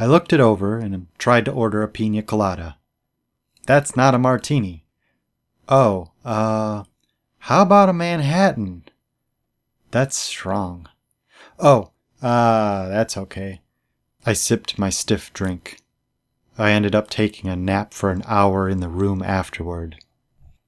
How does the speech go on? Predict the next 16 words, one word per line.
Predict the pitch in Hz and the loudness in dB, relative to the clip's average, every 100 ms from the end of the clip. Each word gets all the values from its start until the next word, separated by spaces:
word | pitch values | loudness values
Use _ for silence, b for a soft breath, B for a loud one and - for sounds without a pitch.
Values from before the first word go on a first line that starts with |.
| _ _ _ _ _ - | _ _ _ _ _ -6
That | 107 120 135 | 0 0 2
night, | 131 120 107 _ _ | 2 2 0 _ _
at | - 104 | -4 -2
dinner, | - 123 90 85 - _ | 2 2 0 -6 -12 _
we | 107 107 | -2 0
were | 107 123 | 2 2
seated | - - 107 104 - | 2 2 2 2 0
with | 104 | -2
just | - 113 - - | -2 -4 -4 -2
two | - 147 | 2 2
other | 87 90 | 0 -6
couples, | - 90 - 85 82 - - _ _ _ _ - | -4 -6 -6 -10 -8 -8 -10 _ _ _ _ -8
a | |
couple | 104 120 123 | -2 0 0
from | - 127 | 0 0
Wisconsin | 131 - - 113 85 - 87 | 0 0 0 0 0 -6 -8